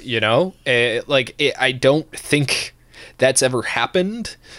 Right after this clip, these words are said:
but I think because of the way that Japan is structured and the way that kids have this kind of autonomy and they are respected as, you know, more than kids are respected here,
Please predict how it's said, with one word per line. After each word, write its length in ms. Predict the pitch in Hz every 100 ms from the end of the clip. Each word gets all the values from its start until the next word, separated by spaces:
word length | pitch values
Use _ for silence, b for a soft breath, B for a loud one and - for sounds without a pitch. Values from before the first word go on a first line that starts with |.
| B
but 120 | 127 131
I 100 | 127
think 280 | 147 143
because 340 | - 123 131 123
of 100 | 123
the 80 | 110
way 140 | 110
that 160 | 107 104
Japan 400 | 113 - 107 101
is 100 | 98
structured 560 | - 117 - 139 170 139
and 120 | 101
the 60 |
way 180 | 101 101
that 240 | 101 98 -
kids 320 | 110 107 -
have 220 | 101 104
this 140 | 107 -
kind 240 | - 101
of 80 | 101
autonomy 680 | 98 101 98 104 110 117 113
and 240 | 98 98 98
they 220 | 98 98
are 200 | 98 95
respected 800 | 98 - - 98 - 110 107 104
as, 420 | 85 95 95 98 120
you 120 | 104
know, 200 | 98 101
more 360 | 131 110 113 117
than 220 | 107 101
kids 260 | - 107 110
are 100 | 101
respected 540 | 98 - 101 - 98
here, 460 | - 143 113 101